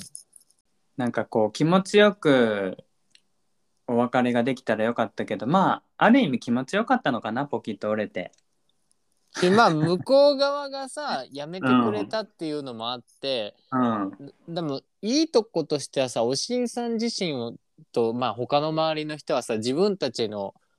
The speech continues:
Speaker 2: なんだろうな、立場というか、やり方を貫いた結果、
Speaker 1: うん。
Speaker 2: 向こうが離れていっ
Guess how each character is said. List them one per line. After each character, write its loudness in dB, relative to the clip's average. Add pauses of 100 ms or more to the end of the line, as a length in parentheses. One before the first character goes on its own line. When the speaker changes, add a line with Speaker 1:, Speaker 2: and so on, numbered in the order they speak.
(160)
Speaker 2:
な -4
ん -4
だ -4
ろ -8
う -12
な、 -14 (160)
立 4
場 8
と -2
い 0
う -2
か、 -6
や 2
り 2
方 0
を 4
貫 2
い -2
た -2
結 -6 (120)
果、 2
Speaker 1:
う -2
ん。 4
Speaker 2:
向 4
こ 4
う 4
が 0
離 -4
れ -2
て -6
い -4
っ -12